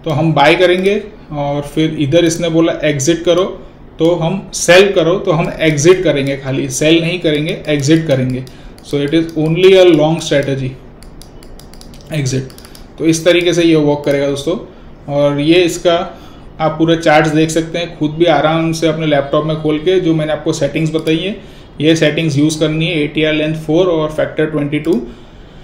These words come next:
कितने पैसे बने हैं पिछले तीन साल में, बैक टेस्ट का क्या report है, वो हर चीज़ आपके साथ मैं share करूंगा, तो और मज़ा आएगी। बहुत simple strategy है, कुछ करना नहीं है,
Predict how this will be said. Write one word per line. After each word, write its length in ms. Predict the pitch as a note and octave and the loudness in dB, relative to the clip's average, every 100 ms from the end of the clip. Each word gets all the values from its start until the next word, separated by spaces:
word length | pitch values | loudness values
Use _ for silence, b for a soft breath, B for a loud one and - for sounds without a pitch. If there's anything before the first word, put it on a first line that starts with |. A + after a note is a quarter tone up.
| B B B B - | B B B B -2
कितने 260 | F3+ E3+ F#3+ | 2 2 2
पैसे 300 | F#3+ F#3 G3 | 4 4 4
बने 220 | F3+ F3 | 4 2
हैं 120 | F#3 F3+ | 2 2
पिछले 240 | D#3+ F3 | 2 2
तीन 200 | E3 E3 | 2 0
साल 160 | D#3+ E3 | 2 0
में, 160 | E3 D#3 | 0 0
बैक 160 | C#3+ - | 0 2
टेस्ट 180 | E3+ | 2
का 60 | F3+ | 2
क्या 180 | E3 E3+ | 2 4
report 360 | E3 E3 E3 | 4 4 4
है, 80 | E3 | 4
वो 140 | E3 D#3+ | 4 4
हर 160 | C#3+ | 2
चीज़ 200 | D3 E3 D#3+ | 2 4 4
आपके 220 | D3 D#3 | 4 0
साथ 180 | D3+ D3+ | 0 -2
मैं 80 | D3+ | -2
share 240 | - D3+ | 0 0
करूंगा, 360 | D#3+ D#3 F3+ F#3 | 0 -2 0 0
तो 140 | F3 | 4
और 120 | D#3 | 4
मज़ा 240 | D#3 D3 D3 | 4 4 4
आएगी। 200 | C#3+ E3+ | 4 2
बहुत 260 | D3 E3 | 2 2
simple 360 | - D#3+ D#3+ F3+ | 2 2 4 4
strategy 380 | F3 F3 F3 F#3+ | 4 2 2 2
है, 60 | |
कुछ 260 | F#3 F#3 F#3 | 2 4 4
करना 280 | D#3+ D#3 E3 | 2 2 0
नहीं 240 | E3+ E3+ | -2 -4
है, 300 | E3+ F3+ G3 | -4 -4 -6